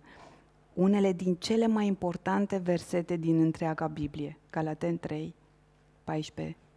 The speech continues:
treisprezece și paisprezece. Pentru că explică ceva colosal, ce e greu de înțeles.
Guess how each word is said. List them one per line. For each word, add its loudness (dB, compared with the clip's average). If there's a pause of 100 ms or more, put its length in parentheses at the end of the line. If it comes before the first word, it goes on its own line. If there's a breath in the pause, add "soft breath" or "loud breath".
(420)
treisprezece -4
și -14
paisprezece. -8 (440 soft breath)
Pentru 4
că 0
explică 0
ceva 4
colosal, 2
ce -6
e 0
greu 4
de 0
înțeles. -2